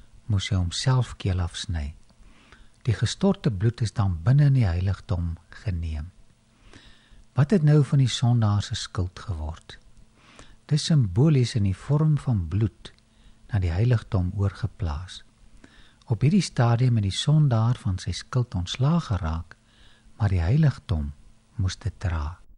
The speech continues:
Hoe gaan die heiligdom van hierdie besoedeling ontslae raak? Dit het op die versoendag gebeur toe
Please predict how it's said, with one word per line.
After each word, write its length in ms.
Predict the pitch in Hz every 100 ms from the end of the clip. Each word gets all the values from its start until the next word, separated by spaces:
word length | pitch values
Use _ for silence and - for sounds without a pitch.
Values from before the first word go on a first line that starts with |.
| _ - - _ - _
Hoe 160 | - 185
gaan 180 | - 190
die 100 | 170
heiligdom 640 | 113 123 113 - 107 107
van 180 | - 101
hierdie 200 | 101 104
besoedeling 720 | 90 - - 135 104 95 87 - - _ _
ontslae 580 | 110 95 - 98 90 87
raak? 480 | 82 76 78 - - _ - - - -
Dit 180 | -
het 160 | 240 202
op 80 | 165
die 120 | 143
versoendag 640 | - 110 - 151 139 113
gebeur 400 | - 85 87 92
toe 120 | -